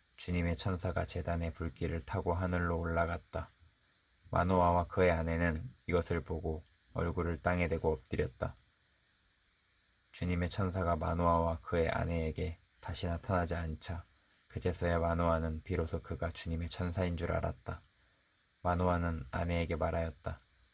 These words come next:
"우리가 하나님을 보았으니 우리는 틀림없이 죽을 것이오." 그러자 그의 아내가 그에게 말하였다. 만일 주님께서 우리를 죽이려 하셨다면 우리의 손에서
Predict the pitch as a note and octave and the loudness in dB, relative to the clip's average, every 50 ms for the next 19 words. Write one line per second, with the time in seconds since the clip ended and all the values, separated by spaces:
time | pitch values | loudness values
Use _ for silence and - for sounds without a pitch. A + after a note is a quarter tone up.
0 | _ _ _ - _ _ _ - E2 E2 E2 F2 F#2 F2+ F2+ F2+ F2+ E2+ E2+ D#2+ | _ _ _ -20 _ _ _ -4 -4 -2 0 0 0 2 2 2 2 0 0 -2
1 | - - E2+ E2+ E2 - - D#2 D#2 D#2 D#2 E2+ - D#2+ D#2 D#2+ D#2 D#2+ D#2+ - | -2 -2 -4 -4 -4 -6 -6 -4 -4 -4 -4 -4 -4 -4 -2 -2 -2 -2 -4 -6
2 | - F2+ F2 F2+ F2+ F2 D#2 - - - - - - - - E2+ D#2+ - E2 E2 | -4 -2 0 0 2 0 0 -2 -6 -10 -10 -12 -10 -6 -4 -4 -4 -4 -6 -8
3 | - - - F2 D#2 - _ _ _ - - - - - - - - - - G#2 | -8 -8 -8 -8 -10 -12 _ _ _ -8 -6 -4 -4 -4 -6 -6 -8 -4 -2 -2
4 | G2 F2+ F#2 E2 D2+ D2+ D#2+ - - - - - E2+ E2 D#2+ D#2+ D#2 D#2+ D#2+ E2 | 2 6 6 6 6 4 2 -6 -12 -18 -6 -2 0 2 2 2 2 2 2 2
5 | E2 E2 D2+ - E2 D#2+ D#2+ D#2+ - - - - - D#2+ D#2+ D#2 D2+ D2+ D#2 D#2 | 2 0 0 0 0 -2 -2 -4 -8 -14 -16 -8 -6 -4 -2 -2 -2 -2 -2 -2
6 | E2+ E2+ E2 E2+ E2 D#2+ D#2+ - - - - E2 - - _ _ _ _ _ _ | 0 0 2 2 2 2 0 -2 -6 -8 -8 -8 -8 -12 _ _ _ _ _ _
7 | _ _ _ _ _ _ _ _ - E2 D#2+ D#2+ D#2+ D#2+ D#2+ D2+ - - D#2+ E2 | _ _ _ _ _ _ _ _ -6 -4 -2 -2 -2 -2 -2 -4 -4 -4 -4 -4
8 | D#2+ D2+ D2 - E2+ - F2 E2 D#2 D#2 D#2+ D2 D#2+ D#2+ D#2 - - - - - | -4 -4 -4 -6 -6 -6 -6 -6 -4 -4 -4 -4 -4 -4 -6 -8 -10 -12 -10 -8
9 | D#2+ D#2+ D#2+ E2 D#2+ D#2+ - E2 - - - - - - E2+ D#2+ D#2+ D#2+ E2 - | -6 -4 -4 -4 -6 -8 -10 -10 -10 -12 -12 -10 -8 -6 -4 -4 -4 -6 -8 -10
10 | _ _ _ _ _ _ _ _ _ _ - - E2 E2 D#2+ D#2+ E2 D#2 - E2+ | _ _ _ _ _ _ _ _ _ _ -10 -6 -4 -2 -2 -2 -2 -4 -4 -4
11 | E2 E2 E2 E2 E2 - - E2+ E2 E2+ | -4 -2 -2 -4 -4 -2 -2 -4 -4 -4